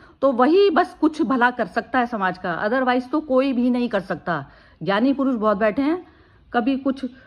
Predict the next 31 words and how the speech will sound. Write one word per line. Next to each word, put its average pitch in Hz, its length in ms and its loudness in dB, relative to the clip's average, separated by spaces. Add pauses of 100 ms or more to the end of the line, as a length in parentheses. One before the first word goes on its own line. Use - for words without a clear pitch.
(260)
होने 269 240 4
वाला 233 280 0
नहीं 214 200 -4
है। 226 80 -2
उनकी 233 260 0
अपनी 294 360 2
जो 262 120 4
है 254 140 6
requirements, 247 560 0
अंदर, 262 280 2
अप-, - 280 -4
अंदर 240 300 2
की 349 120 2
दुनिया 320 340 6
अपनी 320 280 4
यदि 302 180 4
बैठी 226 340 2
है 254 120 2
ना, 294 360 0
तो 254 60 0
अंदर 247 300 0
की 320 160 -2
दुनिया 285 300 4
बैठी 226 340 0
है 320 120 2
तो 330 200 -2
परम 269 420 0
तो 277 120 0
बहुत 208 260 -2
दूर 156 240 -4
है, 139 160 -12